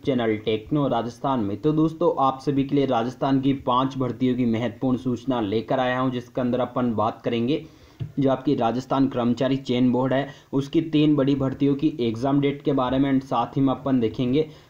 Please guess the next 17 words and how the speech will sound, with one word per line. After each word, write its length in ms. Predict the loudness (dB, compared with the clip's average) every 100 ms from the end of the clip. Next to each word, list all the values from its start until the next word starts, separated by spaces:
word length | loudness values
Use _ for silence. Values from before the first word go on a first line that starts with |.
| -2
जो 100 | 0
आपका 240 | 0 0
वुमेन 420 | 0 2 2 2 2
सुपरवाइजर 720 | -2 0 0 0 0 0 0
and 120 | 0
जो 80 | 0
टैक्स 360 | 0 -2 0
असिस्टेंट 540 | -4 -4 -8 -4 0 0
है, 60 |
इसका 220 | -2 -2 -2
रिजल्ट 360 | 0 0 -2 -2
कब 200 | -4 -2
तक 160 | -4 0
आ 120 | 0
जाएगा, 460 | 0 0 2 0 -2 -10 -20 -10 -4
and 260 | 0 0
जो 200 | 0 0